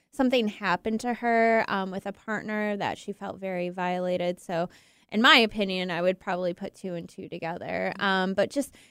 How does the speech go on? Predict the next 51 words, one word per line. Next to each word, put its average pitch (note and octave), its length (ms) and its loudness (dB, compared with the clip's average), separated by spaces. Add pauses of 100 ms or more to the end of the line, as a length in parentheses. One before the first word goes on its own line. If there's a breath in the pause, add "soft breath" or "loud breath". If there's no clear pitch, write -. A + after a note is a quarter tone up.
even E4+ 280 0
if - 160 -4
that G3+ 500 2
didn't F#3 300 -2
happen B3 360 0
to C4+ 120 0
her, C4+ 280 2
mocking G#3+ 440 -4
something A3 340 -8
like G#3 220 -8
that, G#3+ 180 2
if G3 160 -4
you, A3+ 420 0 (260)
if G#3 220 -4
you A#3+ 280 -2
feel G#3 300 0
very F#3+ 320 -2
strongly, F#3+ 500 -10
let's G3+ 240 -14
say, G#3 120 -10
about F#3+ 220 -12
the F#3+ 60 -14
Me F#3 140 -14
Too - 200 -18
movement, F3+ 460 -14
right, F#3 240 -10
and F#3 140 -12
you're F#3 160 -12
around F#3 240 -14
family F#3 320 -12
members F3+ 440 -10
that, F#3 300 -8 (320 soft breath)
you G#3 140 -2
know, D#3+ 140 -4
might F3 240 -8
be G3 160 -4
mocking F3+ 380 -6
that, E3+ 200 -6
might E3+ 180 -10
be F3 140 -10
joking F#3 400 -6
it, F3+ 240 -6
about F3+ 380 -4
it, F3 220 -2
you E3+ 140 -12
know, D3+ 300 -10
"Oh, G3+ 160 0
this G3 220 -4
is, F3+ 200 -10
you - 120 -16
know, D3+ 100 -16